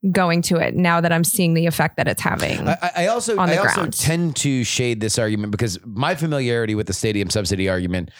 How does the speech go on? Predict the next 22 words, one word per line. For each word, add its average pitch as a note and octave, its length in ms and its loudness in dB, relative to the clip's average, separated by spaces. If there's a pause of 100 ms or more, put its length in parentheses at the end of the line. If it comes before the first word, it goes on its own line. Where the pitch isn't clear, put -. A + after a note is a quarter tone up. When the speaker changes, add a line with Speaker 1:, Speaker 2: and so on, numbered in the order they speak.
(320)
Speaker 2:
is A#2+ 220 -2
that G2+ 300 -2 (100)
the G2 260 -4
worst B2 680 -2
thing C#3+ 200 0
that C3 140 -2
you B2 100 0
can A#2 180 0
do G#2+ 120 0
is F#2+ 100 -2
build G#2+ 200 0
a - 20 -2
football D#2+ 340 -4
stadium, - 400 -6 (320)
'cause G#2 140 -2
a G2 40 -2
football D3+ 320 -4
stadium, A#2+ 360 -2
by A2+ 220 0
and G#2+ 160 -2
large, G#2 360 -2 (260)
is G#2+ 200 -2